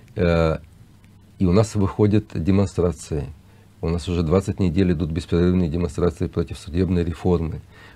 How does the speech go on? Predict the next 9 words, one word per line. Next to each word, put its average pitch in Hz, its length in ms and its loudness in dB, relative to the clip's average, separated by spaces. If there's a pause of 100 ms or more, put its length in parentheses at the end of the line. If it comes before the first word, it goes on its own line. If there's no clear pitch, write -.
(640)
Половина 98 420 6
населения 92 600 2
за, 90 180 2
половина 90 420 2
населения 87 520 0
против. - 400 -2 (420)
Но 80 120 -4
как 147 280 2
только 98 480 4